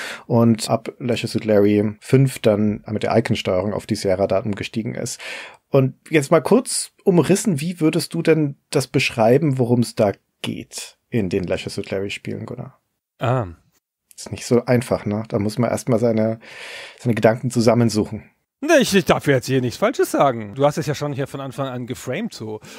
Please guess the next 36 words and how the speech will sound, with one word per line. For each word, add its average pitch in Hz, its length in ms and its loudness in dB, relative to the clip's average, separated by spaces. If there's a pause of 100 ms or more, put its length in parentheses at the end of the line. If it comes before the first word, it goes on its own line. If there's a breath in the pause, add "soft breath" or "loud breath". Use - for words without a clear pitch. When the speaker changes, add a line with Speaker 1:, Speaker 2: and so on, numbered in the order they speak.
Speaker 2:
„Also 175 200 4
so 160 260 4
wie 160 80 -2
du 254 140 -2
das 349 200 2
nämlich 156 240 -2
siehst, 147 240 -8
Gunnar, 165 240 0
und 151 100 -4
die 160 80 2
anderen 214 220 0
Kritiker 160 320 -4
ist 131 160 -6
das 120 160 -6
nicht“, 233 260 2
Speaker 1:
<laughs> - 380 -2
Speaker 2:
waren 156 180 4
quasi 160 360 2
deine 151 200 2
ersten 160 440 0
Worte 254 260 4
in 170 140 2
diesem 165 240 -2
Gespräch 156 500 0
hier. 131 160 -6
Speaker 1:
<laughs> 113 80 -14
Schon - 180 -2
mal 160 120 4
das 160 160 4
Fundament 202 420 2
gebaut 170 400 4
hier 190 240 4
für 170 300 -2
alle 160 220 0
weitere 135 280 0
Diskussionen. 113 600 -8